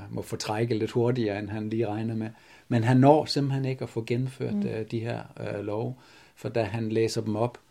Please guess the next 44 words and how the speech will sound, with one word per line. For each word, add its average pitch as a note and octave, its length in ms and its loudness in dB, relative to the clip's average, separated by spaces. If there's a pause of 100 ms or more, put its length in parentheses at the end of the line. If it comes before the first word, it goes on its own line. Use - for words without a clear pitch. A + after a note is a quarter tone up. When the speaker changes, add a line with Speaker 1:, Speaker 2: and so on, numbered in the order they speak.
(180)
Speaker 1:
så - 160 0
ulmer A#2+ 340 4
det A2 160 -2
så A#2+ 100 -2
meget, G#2+ 400 -2
at - 240 -10
de, A2+ 80 -8 (160)
at G2 100 -6
han G#2+ 140 -4
til - 160 -8
sidst B2 300 -4
må A#2+ 80 -2
flygte B2 440 0
derfra A#2 340 -6 (340)
Speaker 2:
Ja. F3 120 -10
Speaker 1:
med A#2+ 120 0
sit, - 340 -4
øh, G#2+ 300 -2
følge. A#2+ 440 -6 (640)
Og A2 200 -6
der A#2+ 60 2
er C3 140 4
en D#3 100 2
lokal C#3+ 520 -2 (120)
adelsfamilie, A#2+ 760 -2
som G#2+ 260 -8
hedder, A2 360 -6 (640)
øh, A2+ 300 -8
Turgut, C3+ 680 0
eller G#2+ 240 -6
Sturgut, C3 640 0 (160)
eller G#2 220 -8
Thurgut. B2 580 0 (600)
Øhm, G#2+ 540 -10
det A#2 60 -2
er A2 40 -4 (100)
der A#2+ 80 4
omkring, G2+ 580 -6
det A#2 140 -2
staves B2 300 -2
på - 100 -8
lidt A#2 160 -4
forskellige B2 500 -6
måder A2+ 380 -4